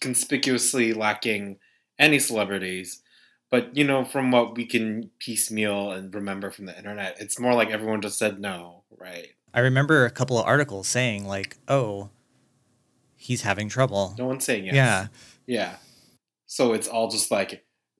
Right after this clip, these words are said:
Speaker 1: the, the Tabernacle Choir, yada, yada. Just choirs, religion, all these, like,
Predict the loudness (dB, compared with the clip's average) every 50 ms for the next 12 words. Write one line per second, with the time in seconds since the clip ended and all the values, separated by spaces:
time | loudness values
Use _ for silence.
0 | _ _ _ -14 -4 -2 -2 -2 -2 -6 -8 -4 -2 0 2 4 4 4 4 2
1 | -2 -2 -4 -4 -6 -12 -10 0 2 4 6 6 4 4 2 0 -2 -4 -6 -12
2 | -16 _ _ _ _ -8 -8 -6 -6 -8 -10 -10 -6 -2 2 2 2 0 -2 2
3 | 6 8 10 10 10 10 8 8 6 4 0 -2 -4 -4 0 2 2 2 2 0
4 | 0 0 0 -2 -4 -6 0 2 2 2 2 2 -2 -2 -2 -2 -2 -4 -4 -6
5 | -14